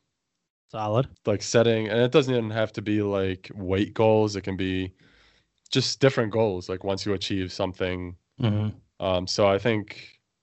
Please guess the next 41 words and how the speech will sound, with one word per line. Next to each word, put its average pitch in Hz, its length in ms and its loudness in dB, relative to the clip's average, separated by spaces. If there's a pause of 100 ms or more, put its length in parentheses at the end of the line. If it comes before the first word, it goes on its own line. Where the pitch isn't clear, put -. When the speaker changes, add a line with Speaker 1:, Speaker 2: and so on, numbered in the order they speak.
Speaker 2:
that 101 120 2
would 95 120 0
be 95 120 -4
good, 95 280 -2
like, 92 320 -6 (100)
how 107 160 2
to 98 140 2
get 101 220 -2
yourself 95 340 -2
to 98 80 -6
set 92 280 -4
goals, 95 340 -2
how 101 100 -4
to 95 80 -4
decide 92 400 -2
what 90 180 -4
your 92 120 -4
goals 90 280 -4
should 92 220 -12
be. 90 280 -6 (360)
Speaker 1:
I'm 131 180 4
in. 180 320 6
That 120 160 -2
sounds 139 260 2
good. 139 240 6
We're 127 240 2
right 147 280 0
on 170 100 0
the 151 120 -6
spot. 156 420 -2
We're 123 100 -6
thinking 123 320 -2
of 117 80 2
episodes. 113 560 0
That's 110 160 -10
how 107 240 -2
efficient 117 480 -2
we 104 140 -8
are. 92 260 -8 (260)
Speaker 2:
<laughs> 110 140 4 (420)
Speaker 1:
So 117 380 -4